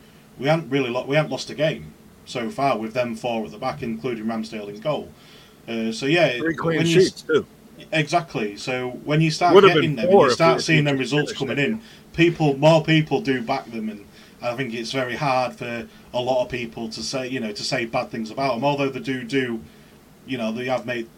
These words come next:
Speaker 1: they do make mistakes and stuff, but you can, you,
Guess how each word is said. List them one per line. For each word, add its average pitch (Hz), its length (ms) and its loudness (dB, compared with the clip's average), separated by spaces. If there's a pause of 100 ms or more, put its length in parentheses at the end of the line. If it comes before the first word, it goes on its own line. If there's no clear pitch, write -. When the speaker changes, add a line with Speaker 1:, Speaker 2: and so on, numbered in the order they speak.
Speaker 1:
they 120 80 -10
do 117 140 -6
make 113 200 -2
mistakes 120 580 -2
and 113 120 -10
stuff, 113 340 -10
but 113 220 -6
you 113 80 -8
can, 113 320 -8
you, 120 160 -10